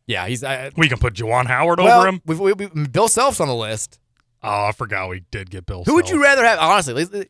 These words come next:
Speaker 1: I, I think it's a fair question.
Speaker 2: Uh, Kelvin Sampson.
Speaker 1: You'd have, you, you'd pick Kelvin Sampson
Speaker 2: No
Speaker 1: over Bill
Speaker 2: question.
Speaker 1: Self right
Speaker 2: Yeah,
Speaker 1: now.
Speaker 2: but I don't know what it is about Bill Self. He just seems like such a sleazeball to me.
Speaker 1: My only concern with, I mean, 'cause Kelvin Sampson, if you can win at Houston the way that he's won at Houston,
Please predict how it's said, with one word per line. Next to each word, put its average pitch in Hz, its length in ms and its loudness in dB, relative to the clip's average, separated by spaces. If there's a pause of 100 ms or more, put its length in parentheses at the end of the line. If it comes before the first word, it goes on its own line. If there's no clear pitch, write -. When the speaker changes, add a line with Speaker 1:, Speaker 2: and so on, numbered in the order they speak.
(160)
Speaker 1:
I, 190 220 0
I 180 80 2
think 208 100 0
it's 208 100 -6
a 190 40 -6
fair 202 180 0
question. 170 400 -6 (480)
Speaker 2:
Uh, 127 400 2
Kelvin 92 280 -6
Sampson. 87 460 -20
Speaker 1:
You'd 165 140 -2
have, 185 200 0
you, 185 120 -4
you'd 202 200 -6
pick 208 140 -4
Kelvin 175 260 -2
Sampson 160 280 -2
Speaker 2:
No - 20 0
Speaker 1:
over 143 120 -2
Bill 110 80 -2
Speaker 2:
question. 135 160 0
Speaker 1:
Self 120 220 -2
right 107 100 -6
Speaker 2:
Yeah, 139 140 2
Speaker 1:
now. - 20 -2
Speaker 2:
but 139 220 -8 (320)
I 190 80 0
don't 311 120 0
know 247 80 6
what 147 200 4
it 143 80 2
is 131 140 2
about 123 260 2
Bill 123 160 0
Self. 117 360 -2
He 214 100 -6
just 226 180 -8
seems 131 240 -6
like 110 140 -6
such 117 220 -10
a - 40 -10
sleazeball 92 600 -12
to 95 60 -14
me. 92 260 -14 (640)
Speaker 1:
My 160 200 0
only 240 280 0
concern 175 360 -4
with, 147 220 -6
I 180 80 -4
mean, 170 160 -10
'cause 180 140 -4
Kelvin 269 280 -2
Sampson, 110 580 -4 (260)
if 143 100 -8
you 180 80 -6
can 170 120 -8
win 151 120 0
at 127 60 -6
Houston 131 320 -6
the 113 80 -10
way 117 100 -4
that 113 140 -6
he's 117 120 -6
won 113 140 -8
at 101 60 -12
Houston, 113 380 -12